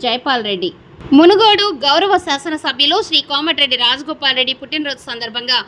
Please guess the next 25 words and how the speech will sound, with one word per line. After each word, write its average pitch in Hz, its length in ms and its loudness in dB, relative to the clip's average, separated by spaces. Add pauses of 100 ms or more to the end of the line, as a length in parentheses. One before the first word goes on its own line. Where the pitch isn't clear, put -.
(380)
సంస్థాన్ 330 540 0
నారాయణపురం 302 640 0
మండలం 262 340 0
పరిధిలోని 254 480 -4 (120)
చిమిర్యాల 330 420 2 (100)
గ్రామంలో 247 440 -2 (460)
నూతనంగా 330 520 2 (100)
మంచినీటి 285 480 4
వాటర్ 285 340 0
ప్లాంట్ను 240 360 -4
ప్రారంభించి 233 580 0 (400)
కాంగ్రెస్ 415 420 -2
పార్టీ 277 320 -4
నాయకుల 247 400 -4
ఆధ్వర్యంలో 262 520 -2 (440)
గ్రామస్తుల, 320 500 0 (400)
గ్రామ 294 220 0 (120)
ప్రజల 269 260 -2 (100)
సమక్షంలో 277 500 -8 (120)
కేక్ 311 200 0
కట్ 294 220 -6
చేసి 262 240 -4 (680)
ఎమ్మెల్యే 403 440 2
శ్రీ 349 120 -4 (140)
కోమటిరెడ్డి 302 600 -2